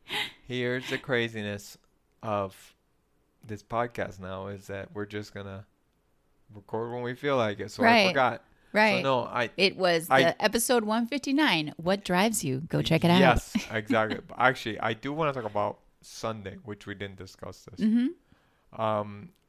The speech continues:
Speaker 1: there's a show I've been watching. I wanted to talk about this.
Speaker 2: Yes.
Speaker 1: Um, and for those of you,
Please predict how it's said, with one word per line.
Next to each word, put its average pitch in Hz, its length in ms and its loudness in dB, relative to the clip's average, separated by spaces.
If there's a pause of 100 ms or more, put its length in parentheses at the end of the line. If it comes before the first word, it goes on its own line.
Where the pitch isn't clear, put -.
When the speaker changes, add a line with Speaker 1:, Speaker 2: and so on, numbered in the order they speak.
(220)
Speaker 1:
there's 113 220 -4
a 110 60 -8
show 117 240 0
I've 107 120 2
been 104 160 -8
watching. 95 400 -10
I 95 40 -14
wanted 107 320 -6
to 104 80 -6
talk 98 260 -6
about 95 200 -10
this. 90 140 -12
Speaker 2:
Yes. - 480 -14 (840)
Speaker 1:
Um, 107 520 0 (640)
and 104 560 0
for 104 140 -4
those 110 380 -6
of 107 60 -10
you, 104 300 -10